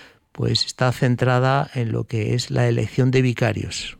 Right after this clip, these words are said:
y los vicarios tienen que ser sacerdotes. Aquí sabemos que hay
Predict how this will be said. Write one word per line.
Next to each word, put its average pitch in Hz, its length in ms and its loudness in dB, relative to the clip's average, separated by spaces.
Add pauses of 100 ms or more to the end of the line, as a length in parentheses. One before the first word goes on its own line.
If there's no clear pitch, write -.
(140)
y 113 100 -4
los 107 160 0
vicarios 113 420 2
tienen 120 220 0
que 117 80 -2
ser 120 200 0
sacerdotes. 113 800 -2 (680)
Aquí 160 360 2
sabemos 160 460 2
que 156 120 -2
hay 156 200 0